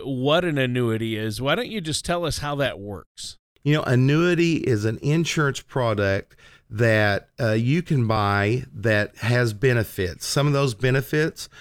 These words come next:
Speaker 2: are lifetime income, like I mentioned, a guarantee that you won't run out of money. The other one is tax-deferred growth. Acting similar to retirement plans,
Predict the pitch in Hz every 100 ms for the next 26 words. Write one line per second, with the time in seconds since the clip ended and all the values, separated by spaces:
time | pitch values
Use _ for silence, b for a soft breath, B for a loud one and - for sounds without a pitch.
0 | B B 107 107 104 98 - - 95 98
1 | 113 - 143 139 135 127 139 117 92 85
2 | 85 87 87 82 - - - - B B
3 | - 104 92 127 135 135 - 127 127 123
4 | 107 98 98 98 120 - - 98 110 117
5 | 113 117 117 127 127 80 - B B B
6 | - 110 139 202 196 127 117 127 - 98
7 | - - - 127 139 - - 135 - 120
8 | 117 104 98 101 90 87 - - B B
9 | B _ - 131 156 - 135 123 - 147
10 | 147 143 143 139 - 104 95 - 131 131
11 | 139 131 - 131 131 131 131 139 143